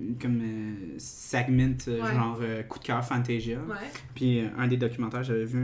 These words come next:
Speaker 1: euh, l'année passée à Fantasia, c'était à parler justement de comme les films de genre au Québec, puis
Speaker 2: Ouais.
Speaker 1: comme quoi c'est un gros, euh, ils ont vraiment de la misère à ce que ça marche,
Speaker 2: Ouais.
Speaker 1: euh, puis que ça se fasse produire. Puis, euh, c'était, c'était vraiment ça, comme la Téléfilm Canada puis Sodec, ils veulent produire, euh, des films historiques, des films auteurs,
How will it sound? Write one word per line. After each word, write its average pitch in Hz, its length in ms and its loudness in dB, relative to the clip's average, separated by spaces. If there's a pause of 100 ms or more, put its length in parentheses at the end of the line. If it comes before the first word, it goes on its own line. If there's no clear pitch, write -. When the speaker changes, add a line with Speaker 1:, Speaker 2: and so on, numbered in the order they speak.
(120)
Speaker 1:
euh, 110 100 -2
l'année 110 200 -4
passée 110 260 -4
à 117 40 -2
Fantasia, 117 380 -4
c'était - 180 -6
à - 20 -2
parler 113 260 -2
justement 120 400 0
de 120 140 10
comme 120 180 0
les 113 100 0
films 120 220 -2
de 117 80 -2
genre 117 260 -2
au 123 60 0
Québec, 120 380 -4
puis 285 80 -8
Speaker 2:
Ouais. 302 60 -2
Speaker 1:
comme 123 120 2
quoi 127 160 0
c'est 127 220 0
un 117 160 0
gros, 117 400 -2
euh, 110 80 -4 (500)
ils 127 40 2
ont - 20 4
vraiment 123 240 4
de 120 60 6
la 117 40 4
misère 120 480 2
à 120 100 -4
ce - 80 -6
que 123 120 -2
ça 117 160 0
marche, 139 480 -4
Speaker 2:
Ouais. 220 80 -6 (420)
Speaker 1:
euh, 123 240 6
puis 120 160 -4
que 120 140 -2
ça 123 120 -2
se - 60 -4
fasse 127 160 -2
produire. 139 480 2 (140)
Puis, 135 500 8
euh, 117 360 2
c'était, 113 260 4
c'était 120 160 0
vraiment 120 260 4
ça, 127 140 -2
comme 143 180 4
la 120 240 2
Téléfilm 131 380 4
Canada 123 400 4
puis 127 100 -6
Sodec, 120 460 0
ils 123 40 0
veulent 113 140 -2
produire, 120 760 2
euh, 110 140 0
des 113 140 -2
films 131 200 2
historiques, 127 440 2
des 123 80 2
films 123 340 2
auteurs, 120 540 0